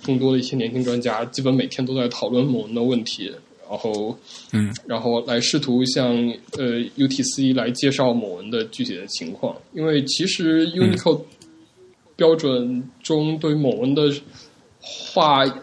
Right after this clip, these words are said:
Speaker 1: 这，这些介绍一直都很含糊，就是蒙文标准，
Speaker 2: 嗯。
Speaker 1: 呃，当年制定加入 Unicode 之后，其实 Unicode 标准这边的专家，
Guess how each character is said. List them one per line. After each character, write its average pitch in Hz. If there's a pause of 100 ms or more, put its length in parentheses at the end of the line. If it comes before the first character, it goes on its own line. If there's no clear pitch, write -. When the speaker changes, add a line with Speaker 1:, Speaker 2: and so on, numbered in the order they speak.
(120)
Speaker 1:
这， 151
这 151
些 160
介 160
绍 156
一 147
直 135
都 156
很 143
含 117 (100)
糊， 139 (400)
就 202
是 185
蒙 143
文 135
标 175
准， 120
Speaker 2:
嗯。 - (720)
Speaker 1:
呃， 127 (200)
当 165
年 147
制 -
定 147
加 139
入 147
Unicode 139
之 131
后， 131
其 131
实 143
Unicode 165
标 143
准 127
这 131
边 120
的 117
专 117
家， 113